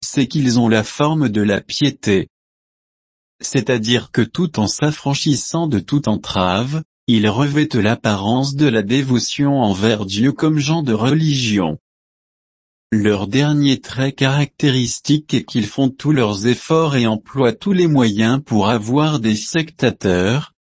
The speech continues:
et que, comme Jannes et Jambres qui résistèrent à Moïse, ils résistent à la vérité, se servant de toutes les ressources occultes de l'adresse du magicien et de l'aide de Satan.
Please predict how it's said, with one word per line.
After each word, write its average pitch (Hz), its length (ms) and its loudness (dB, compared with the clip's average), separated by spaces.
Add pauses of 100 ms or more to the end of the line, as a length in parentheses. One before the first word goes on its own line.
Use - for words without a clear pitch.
(120)
et 107 160 0
que, 107 440 0 (300)
comme 160 260 2
Jannes 147 460 0 (160)
et 104 80 0
Jambres 135 580 0
qui 104 220 -4
résistèrent 131 760 -2
à 107 120 0
Moïse, 107 640 0 (280)
ils 107 200 2
résistent 127 680 -2
à 170 80 2
la 127 160 0
vérité, 127 800 -2 (520)
se - 220 -2
servant 143 580 0
de 113 140 0
toutes 143 280 -2
les 107 120 0
ressources 123 720 -4
occultes 127 500 0
de 139 140 0
l'adresse 131 580 0
du 107 140 0
magicien 120 720 0
et 165 140 0
de 147 120 2
l'aide 131 380 2
de 104 180 0
Satan. 90 600 -2